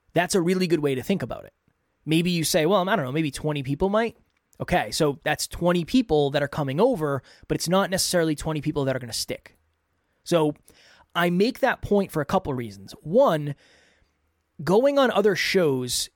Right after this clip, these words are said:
is super beneficial, but it's one of those multi-tiered things. It's not just the listens, it's the potential clients, it's the potential connections, it's the content, it's the credibility,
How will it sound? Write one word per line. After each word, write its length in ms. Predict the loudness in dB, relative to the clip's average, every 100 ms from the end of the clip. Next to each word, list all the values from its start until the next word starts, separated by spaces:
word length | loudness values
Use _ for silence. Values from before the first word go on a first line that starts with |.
| 0
is 420 | 4 4 4 0 -6
super 380 | -4 -2 0 0
beneficial, 580 | 0 0 0 0 0 -2
but 160 | -2
it's 140 | -2 -2
one 160 | 0
of 80 | 2
those 240 | 4 2
multi-tiered 800 | 0 0 0 -2 -6 -4 -2 -2 -4
things. 340 | -12 -12 -12
It's 160 | -10 -6
not 320 | 0 2 2
just 200 | -2 -2
the 100 | -2
listens, 520 | 0 0 0 -2 -6 -10 -20 _ -10
it's 160 | -8
the 80 | -6
potential 380 | -4 -2 -2 -4
clients, 640 | 0 2 2 0 -2 -8 -12 -12
it's 160 | -8
the 60 | -8
potential 380 | -4 -2 -2 -4
connections, 800 | -6 -2 -2 -2 -2 0 -2 -6 -12 -16 -6
it's 180 | -6 -6
the 100 | -8
content, 640 | 0 2 2 0 0 0
it's 140 | -4 -12
the 80 | -8
credibility, 840 | -4 -2 2 2 4 0 0 -2